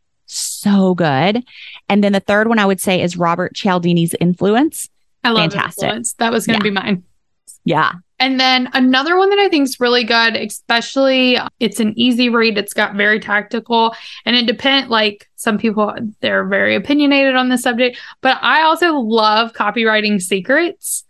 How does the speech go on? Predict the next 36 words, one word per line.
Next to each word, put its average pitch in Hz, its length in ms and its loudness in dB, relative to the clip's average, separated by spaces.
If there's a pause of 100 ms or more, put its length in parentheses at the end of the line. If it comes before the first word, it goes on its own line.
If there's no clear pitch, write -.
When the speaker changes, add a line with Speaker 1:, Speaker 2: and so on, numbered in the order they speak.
(260)
Speaker 2:
It's 226 340 -2
under 226 640 2 (120)
Russell's 214 580 0
Speaker 1:
Oh, 196 60 0
yeah. 226 140 2 (420)
Speaker 2:
copywriter. 254 340 0
Speaker 1:
Yeah, 247 100 0
yeah, 196 380 0 (100)
yeah. 240 120 2
Speaker 2:
And 240 160 4
so 226 180 0
I 220 140 -2
can 262 140 -2
never 254 200 2
think 233 220 -2
of 208 60 0
his 202 120 -2
name. 202 340 -2 (240)
I 233 120 0
feel 285 220 0
like 285 160 2
it's 240 180 -2
Dan, 214 280 0
but 214 120 2
I 202 100 4
also 208 240 0
think 214 220 -2
everyone's 214 520 0
name's 226 440 4
Dan, 247 360 0
so 233 120 2
it 233 120 2
may 233 140 4
not 208 240 2
be. - 280 0
Speaker 1:
<laughs> - 60 -4